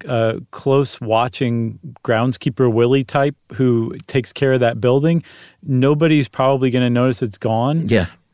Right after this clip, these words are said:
Speaker 1: And the U S government has no idea how many are out there because they never kept track of the fallout shelters. There was no registry or anything.
Speaker 2: Yeah, I mean, they shut,
Speaker 1: <clears throat>
Speaker 2: started shutting these down in the early seventies officially.
Speaker 1: Mm-hmm. Yeah.
Speaker 2: Started giving away the food, um, sent some of it to organizations in Africa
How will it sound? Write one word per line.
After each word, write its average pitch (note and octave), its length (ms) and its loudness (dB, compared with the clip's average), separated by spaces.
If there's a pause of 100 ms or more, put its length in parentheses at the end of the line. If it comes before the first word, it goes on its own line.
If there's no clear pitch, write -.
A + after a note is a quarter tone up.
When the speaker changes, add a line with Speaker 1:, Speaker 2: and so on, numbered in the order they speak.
Speaker 1:
And C#3 180 2
the C3+ 80 2
U E3 120 4
S D#3+ 120 0
government E3 400 2
has A#2 160 0
no B2 220 2
idea A#2 420 2
how A#2 140 0
many A#2 300 0
are G#2+ 120 2
out G#2+ 180 2
there B2 120 -2
because A#2+ 320 -2
they C3+ 180 0
never B2 300 -2
kept B2 280 -4
track C#3 320 -2
of A2 140 -4
the A2 160 -2 (100)
fallout G#2 380 0
shelters. A2 500 -6
There A#2 140 -2
was A2 160 -4
no A#2 100 0
registry A2 560 -4
or G#2 60 -8
anything. A2 520 -8
Speaker 2:
Yeah, G#2+ 200 4
I G2 40 4
mean, A2 120 4
they C#3 140 2
shut, A#2 240 2
Speaker 1:
<clears throat> D#3+ 100 2
Speaker 2:
started G#2 280 0
shutting G2 300 2
these F#2+ 220 2
down F#2 420 0
in F2+ 120 2
the F2+ 100 0
early F#2+ 300 2
seventies F2+ 680 0
officially. G2+ 600 2
Speaker 1:
Mm-hmm. - 440 -10
Yeah. B2 120 2
Speaker 2:
Started G#2 260 2
giving G#2 260 4
away G2+ 160 4
the G2 120 2
food, F#2+ 520 2
um, F#2 380 0
sent - 260 -4
some F#2+ 140 0
of F#2 140 0
it G2 140 0
to F#2 360 -2
organizations F#2+ 720 -2
in F#2+ 100 -2
Africa F#2 560 -2